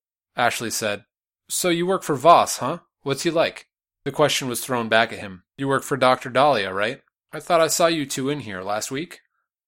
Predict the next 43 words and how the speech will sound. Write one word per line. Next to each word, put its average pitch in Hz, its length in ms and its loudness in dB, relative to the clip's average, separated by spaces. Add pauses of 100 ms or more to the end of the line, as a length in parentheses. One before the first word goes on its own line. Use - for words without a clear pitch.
(280)
Ashley 131 340 0
hoped 127 280 -2
the 123 60 -4
neon 120 360 0
blue 113 220 -4
glow 110 340 0
from 110 180 -10
the 104 80 -8
table 104 420 -6
was 101 160 -8
concealing 113 480 -6
his 101 220 -12
rouge 110 340 -4
of 98 100 -10
embarrassment. 98 720 -6 (840)
"Yeah, 113 340 2 (220)
that 147 140 4
was 147 120 -2
just - 220 -4
a 127 40 -4
work 107 240 -4
meeting." 95 340 -12 (480)
Leon 123 300 -2
seemed 110 220 -8
to 98 60 -12
buy 95 260 0
it. - 140 -10 (500)
"Oh. 120 220 -4 (520)
Yeah, 147 260 2
she 147 160 -6
seems 139 220 -6
cool 170 220 2
like 101 200 -2
that, 92 340 -8
but 110 260 -4
also 135 280 -2
really, 107 420 -4 (520)
I 127 120 -2
don't 123 220 -6
want 117 140 -2
to 110 40 -4
say - 180 -4
uptight, 113 500 -6